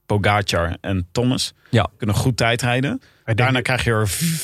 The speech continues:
Speaker 1: vijf die niet goed kunnen tijdrijden.
Speaker 2: Maar Yates heeft zijn dagen.
Speaker 3: Ja,
Speaker 2: Eh,
Speaker 3: bijvoorbeeld in Kopenhagen.
Speaker 2: Ja, ja. Ehm, Bardet was toen trouwens ook niet slecht.
Speaker 3: Ja.
Speaker 2: Ehm,
Speaker 3: Nee. Maar ik denk dat je gelijk hebt, hoor.
Speaker 2: Ja.
Speaker 3: Dus als je,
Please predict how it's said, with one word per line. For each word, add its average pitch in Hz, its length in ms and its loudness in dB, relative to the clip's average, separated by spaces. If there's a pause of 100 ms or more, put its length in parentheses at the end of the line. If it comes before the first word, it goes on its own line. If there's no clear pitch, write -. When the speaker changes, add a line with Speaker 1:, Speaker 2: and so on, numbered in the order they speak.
Speaker 1:
vijf 131 420 0
die 110 140 0
niet 120 200 2
goed 131 160 -2
kunnen 147 200 -2
tijdrijden. 143 520 -2
Speaker 2:
Maar 170 260 2
Yates 139 600 2
heeft 127 240 2
zijn 127 140 2
dagen. 117 480 -2 (400)
Speaker 3:
Ja, 139 220 -2
Speaker 2:
Eh, 101 60 2
Speaker 3:
bijvoorbeeld 107 420 2
in 107 80 2
Kopenhagen. 107 580 -2 (120)
Speaker 2:
Ja, - 180 -2 (340)
ja. 104 240 0 (520)
Ehm, 110 440 4 (100)
Bardet 117 360 2
was 110 180 2
toen 104 180 0
trouwens 98 320 4
ook - 240 0
niet 110 220 4
slecht. - 640 -2
Speaker 3:
Ja. 110 220 -2
Speaker 2:
Ehm, 113 580 0
Speaker 3:
Nee. 123 360 0
Maar 139 140 2
ik 147 80 0
denk 190 140 2
dat 185 120 0
je 170 60 0
gelijk 175 240 0
hebt, 131 160 0
hoor. 117 160 0
Speaker 2:
Ja. 131 60 0
Speaker 3:
Dus - 160 -2
als 131 180 2
je, 147 120 0